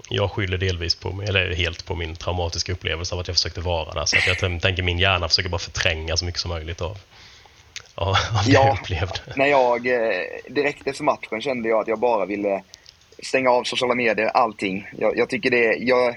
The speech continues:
Speaker 2: jag är, jag är, det har, har väl att göra med att man är konflikträdd att göra, men jag gillar inte när Tottenham är inblandade i en, i en sån match som blir så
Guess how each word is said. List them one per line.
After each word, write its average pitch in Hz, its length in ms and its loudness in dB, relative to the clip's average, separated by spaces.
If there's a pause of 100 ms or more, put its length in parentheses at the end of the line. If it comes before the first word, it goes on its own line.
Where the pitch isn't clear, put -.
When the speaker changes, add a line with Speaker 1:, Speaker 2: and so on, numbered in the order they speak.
(260)
Speaker 2:
jag 127 180 4
är, 123 100 0
jag 131 140 4
är, 131 260 0
det 120 160 4
har, 135 440 2
har 131 140 4
väl 123 100 -2
att 127 60 4
göra 123 120 4
med 110 180 0
att 104 100 0
man 113 100 0
är 110 60 2
konflikträdd 107 560 -2
att 113 60 0
göra, 123 160 4
men 113 140 0 (440)
jag 123 120 6
gillar 123 380 4
inte 139 280 2
när 117 100 2
Tottenham 113 400 2
är 104 60 2
inblandade 104 540 2
i 110 120 2
en, 98 200 0 (260)
i 113 100 0
en 104 100 0
sån 113 180 2
match 110 260 0
som 110 100 0
blir 110 120 2
så 98 260 0